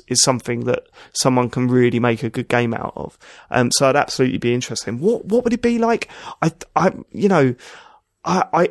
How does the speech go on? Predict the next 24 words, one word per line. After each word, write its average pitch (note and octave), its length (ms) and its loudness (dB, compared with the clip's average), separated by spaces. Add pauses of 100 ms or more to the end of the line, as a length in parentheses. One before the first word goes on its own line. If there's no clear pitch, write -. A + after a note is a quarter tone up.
I E3 100 4
hope - 360 0
they E3 140 2
tidy G3 420 0
up - 220 -2 (360)
the - 120 -4
game, F#3+ 500 0 (140)
you - 200 -2
know, D#3+ 120 2
that D#3 200 2
I D#3 140 0
hope F#3 240 0
because E3+ 480 -2 (300)
Pete F3 200 0
Molyneux's E3 540 0
not D#3 140 0
looming D3+ 360 2
over D3+ 300 2
it, - 140 -2
that C#3 200 -4
they C#3 200 0
have C#3+ 200 -8
to D3+ 80 -6
keep - 280 -4